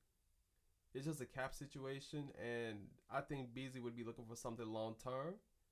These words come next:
And that's where I'm like, I don't know if I would be willing to give him a long-term contract because I'm like, I do wanna, I do wanna make sure that,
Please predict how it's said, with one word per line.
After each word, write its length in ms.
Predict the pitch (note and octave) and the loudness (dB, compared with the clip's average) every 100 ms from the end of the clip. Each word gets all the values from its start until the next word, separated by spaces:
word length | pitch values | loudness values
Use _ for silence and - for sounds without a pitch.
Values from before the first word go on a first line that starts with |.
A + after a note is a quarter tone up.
| _ _ _ - _ _ B2 | _ _ _ -20 _ _ 2
And 360 | B2 A#2 A2+ A2 | 4 4 2 6
that's 260 | C3+ D3 | 6 6
where 100 | C3+ | 6
I'm 120 | B2+ A#2+ | 6 6
like, 200 | A#2 F#2+ | 4 6
I 100 | B2+ | 6
don't 180 | B2 | 6
know 100 | B2 | 4
if 120 | A#2 A#2 | 4 4
I 100 | A2+ | 2
would 100 | A#2 | 2
be 80 | |
willing 240 | G#2 A2+ A2 | -2 0 0
to 60 | |
give 140 | A2+ A2+ | 0 0
him 80 | G#2 | 2
a 60 | |
long-term 440 | G#2 G#2+ G#2 A#2 G#2 | 2 2 2 -2 0
contract 340 | A#2+ A2+ A2+ - | 0 0 0 -4
because 280 | A2 A2+ G#2 | -4 -2 0
I'm 160 | G#2+ | 0
like, 260 | G2+ G2 F#2 - - _ _ _ _ - | 0 -2 -4 -12 -20 _ _ _ _ -4
I 80 | B2 | -2
do 140 | C3 | 0
wanna, 280 | C3+ C3 B2 - | 4 6 6 4
I 120 | C3 C#3 | 2 4
do 80 | |
wanna 240 | D#3+ D3 C3 | 4 6 6
make 280 | B2+ C3 - | 4 4 2
sure 340 | - C3 A#2+ | 4 6 6
that, 300 | A#2 G#2+ | 6 2